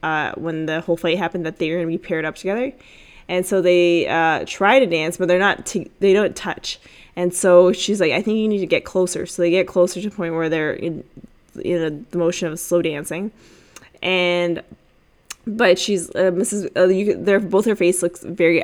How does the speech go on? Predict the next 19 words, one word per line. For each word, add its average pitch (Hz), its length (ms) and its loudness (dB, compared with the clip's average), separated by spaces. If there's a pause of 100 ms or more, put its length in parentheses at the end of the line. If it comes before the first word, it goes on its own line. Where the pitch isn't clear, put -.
(100)
upset 147 440 0
and 165 180 -4
not 160 200 -2
happy. 175 580 -4 (500)
And 180 320 -2
so, 175 720 4
um, 151 540 -4 (500)
sh-, - 400 -14 (180)
what, - 440 -10
what 185 160 -4
is 175 100 -10
my 113 100 -14
point 143 220 -14
of 135 100 -12
this 160 120 -16
story? - 260 -12 (260)
<laughs> - 640 -4
And 247 320 6
so, - 560 0